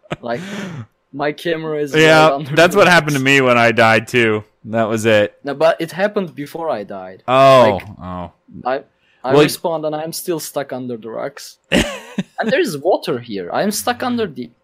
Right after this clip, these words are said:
Speaker 2: You're drowning underneath the water. That's,
Speaker 1: Yeah.
Speaker 2: that's pretty funny.
Speaker 1: I
Speaker 2: There
Speaker 1: guess
Speaker 2: we go.
Speaker 1: Obi needs to do some, like,
Speaker 2: Obi needs to
Speaker 1: fixing
Speaker 2: fix a
Speaker 1: and
Speaker 2: few
Speaker 1: whatnot.
Speaker 2: things.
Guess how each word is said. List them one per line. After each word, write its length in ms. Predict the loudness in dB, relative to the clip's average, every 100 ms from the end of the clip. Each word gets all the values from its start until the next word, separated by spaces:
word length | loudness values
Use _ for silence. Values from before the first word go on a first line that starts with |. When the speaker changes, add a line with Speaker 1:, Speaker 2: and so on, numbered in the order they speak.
| _ _ _ _ -8
Speaker 2:
You're 160 | 0 0
drowning 680 | 2 2 4 4 4 0
underneath 560 | 0 -2 -2 -2 -2 -4
the 120 | -4
water. 560 | -2 0 0 0 -6 -10 _ _ _
That's, 260 | -10 -10 -10
Speaker 1:
Yeah. 40 | -18 _ -8
Speaker 2:
that's 160 | -8
pretty 200 | -8 -10 -8
funny. 440 | -8 -8 -10 -12 _ _ _ _ _ _ _ _ _ _ _ _
Speaker 1:
I 80 | -6
Speaker 2:
There 140 | -2
Speaker 1:
guess 240 | -4 -4 -4
Speaker 2:
we 60 |
go. 40 | -4
Speaker 1:
Obi 200 | -4 -6
needs 280 | -12 -12 -14
to 100 | -14
do 140 | -12 -12
some, 400 | -12 -12 -12 -16 _ _
like, 120 | -6
Speaker 2:
Obi 220 | -2 0 -2
needs 200 | -2 -6
to 80 | -8
Speaker 1:
fixing 140 | -8
Speaker 2:
fix 160 | -8 -12
a 40 |
Speaker 1:
and 80 | -10
Speaker 2:
few 100 | -8
Speaker 1:
whatnot. 200 | -6 -6
Speaker 2:
things. 340 | -6 -10 -14